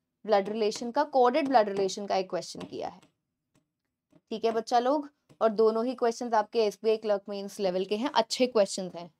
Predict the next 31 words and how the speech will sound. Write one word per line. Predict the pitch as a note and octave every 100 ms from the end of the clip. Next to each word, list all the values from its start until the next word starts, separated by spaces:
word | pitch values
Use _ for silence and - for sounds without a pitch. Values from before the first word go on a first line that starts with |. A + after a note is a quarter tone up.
| _ _ _ _ -
जो | G#3 G#3
आपको | G3 - G#3+
मैंने | G#3+ A3 G#3 -
सीटिंग | G#3 A#3+ G#3+ A#3+
अरेंजमेंट | A3 A3 A3
कराया | C#4
वो | D#4+
बहुत | G#3 F#3 F#3+
अच्छे | F#3+ - F3+
लेवल | F3+ F3+
का | -
है, | - _ _ _ -
ठीक | A#3+ B3
है। | D#4+ - _ -
तो | A3
चलो | G#3 G#3+
मिलते | A#3+ A3 A#3+
हैं |
हम | A#3
लोग | A3+ A3+
नेक्स्ट | G#3 G#3+ -
सेशन | B3+ C#4+ C4+
में। | D4+ F4 - _ _ _ _ _ _ _ -
बता | G3 G3+
देना | G3+ B3 C4+
नेक्स्ट | A#3 A#3 -
भी | A#3 B3+ _
कुछ | - A3
चाहिए, | - G#3 G#3+ A#3
कुछ | A#3 G#3 -
स्पेशल | - - G#3 C4 B3+